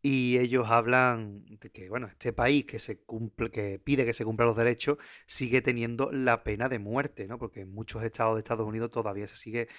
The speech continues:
matando a la gente. Y, bueno, pues, nos hablan ahí de ese caballero legal que no puede estar asesinando y del verdugo justiciero, en una imagen, pues, casi medieval,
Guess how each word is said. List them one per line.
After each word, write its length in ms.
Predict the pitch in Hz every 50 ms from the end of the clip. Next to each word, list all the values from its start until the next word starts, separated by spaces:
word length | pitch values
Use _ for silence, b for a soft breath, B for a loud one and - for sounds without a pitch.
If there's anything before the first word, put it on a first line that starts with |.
| B B B B B B B
matando 720 | 120 120 117 117 - 113 107 110 107 104 110 107 110 -
a 100 | 113 101
la 120 | 98 95 92
gente. 460 | 117 120 117 101 - - 98 101 -
Y, 460 | - 127 117 113 110 110 107 104 104
bueno, 280 | 101 107 165 180 135 107
pues, 220 | - 107 98 95
nos 160 | 101 104 95 104
hablan 280 | 113 117 127 123 120
ahí 260 | 120 120 131 147 147 B B B B B B B B B B B
de 160 | - 113 117
ese 180 | 113 - - 123
caballero 440 | - 127 113 113 113 123 127 123 123
legal 460 | 117 117 113 143 165 170 160 160 156
que 140 | - 127 113
no 100 | 117 -
puede 160 | 117 113 113
estar 180 | 110 - 113 110
asesinando 760 | 101 95 110 - - 113 117 131 143 135 120 113 117 127 - B B B B B B B B _ _
y 200 | - 139 131 135
del 240 | 120 135 131 131 120
verdugo 460 | 127 123 120 113 117 143 147 147 147
justiciero, 640 | 123 131 131 - - - 113 - - 143 135 120 117
en 60 | 117
una 180 | 123 127 131
imagen, 520 | 131 127 143 139 139 147 147 139 131 120 -
pues, 220 | - 127 113 - _ _ _ -
casi 400 | 139 120 113 - - 135 127 120
medieval, 720 | 117 123 120 107 107 110 107 101 117 135 143 120 104 95